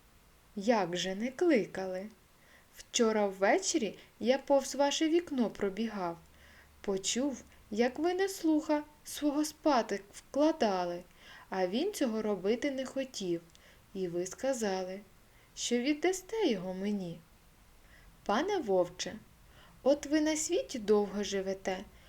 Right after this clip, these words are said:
а не знаєте, що жодна матуся свою дитину ніколи не віддасть. А Дмитрик наш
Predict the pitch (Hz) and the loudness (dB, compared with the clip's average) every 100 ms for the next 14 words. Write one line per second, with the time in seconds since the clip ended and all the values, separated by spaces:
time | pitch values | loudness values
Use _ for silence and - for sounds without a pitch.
0 | - - - 262 403 440 254 208 196 185 | -20 -6 -2 0 0 0 0 0 -2 -6
1 | - 190 208 - - - - - - - | -6 -8 -10 -20 -20 -20 -20 -12 -10 -4
2 | - 233 214 - 170 175 247 403 359 285 | 2 4 2 -2 -6 4 6 6 2 0
3 | 240 233 - 254 440 - 196 - - - | 0 -2 -4 0 0 -2 -8 -10 -18 -12
4 | - 254 269 226 233 233 370 381 - 208 | -4 -2 0 0 -2 0 -2 -2 -2 0
5 | 240 247 233 294 453 427 403 370 349 190 | 0 2 4 4 4 0 0 0 0 -4
6 | 180 - - - - - - - - - | -6 -10 -14 -20 -20 -20 -20 -20 -20 -20
7 | - - - - - - 208 185 190 262 | -20 -20 -20 -20 -20 -6 -2 -2 0 -2
8 | - 427 - 214 185 185 | 0 -2 -2 -6 -6 -10